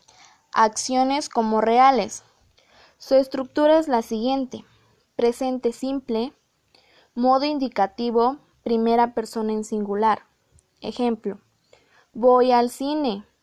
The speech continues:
Ellos van a ser los nuevos ministros. Como tal, ten-, también tenemos el presente progresivo.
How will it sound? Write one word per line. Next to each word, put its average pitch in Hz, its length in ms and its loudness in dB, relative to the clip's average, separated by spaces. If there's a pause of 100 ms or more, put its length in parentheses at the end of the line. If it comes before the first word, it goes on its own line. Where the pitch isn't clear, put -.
(480)
Ellos 269 440 2
van 240 240 2
a 247 80 0
ser 240 260 -2
los 233 220 -4
nuevos 208 380 -6
ministros. 208 680 -10 (1160)
Como 277 320 2
tal, 330 260 4
ten-, 285 360 -2
también 269 380 0
tenemos 254 480 -2
el 240 100 -2
presente 226 500 0
progresivo. 208 680 -2